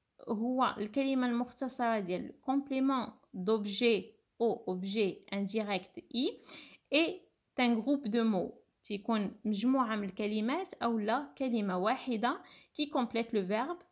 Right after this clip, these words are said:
اللي تتكمل لنا le verbe. Il appartient donc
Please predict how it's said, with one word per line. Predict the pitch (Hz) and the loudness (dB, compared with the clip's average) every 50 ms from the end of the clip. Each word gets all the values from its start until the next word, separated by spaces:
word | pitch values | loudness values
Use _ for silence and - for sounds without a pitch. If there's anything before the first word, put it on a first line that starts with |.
| _ _ - | _ _ -6
اللي | 208 226 247 302 294 | -4 0 0 0 0
تتكمل | 285 269 269 - - 233 226 220 214 | -2 -4 -4 -2 0 0 2 2 2
لنا | 214 214 214 233 277 330 370 - - _ _ _ _ _ _ _ | 0 0 2 2 0 0 -2 -8 -14 _ _ _ _ _ _ _
le | - 240 277 | 0 2 2
verbe. | 262 196 202 - 175 170 - 196 - - - - _ _ _ _ _ _ _ _ _ | 2 2 2 2 2 0 -2 -4 -8 -10 -12 -16 _ _ _ _ _ _ _ _ _
Il | - 285 330 320 | 2 4 4 4
appartient | 320 302 311 311 294 - - - 320 302 285 277 | 4 4 2 0 0 0 -2 0 2 4 4 4
donc | 247 269 311 392 - - | 4 2 0 -2 -4 -10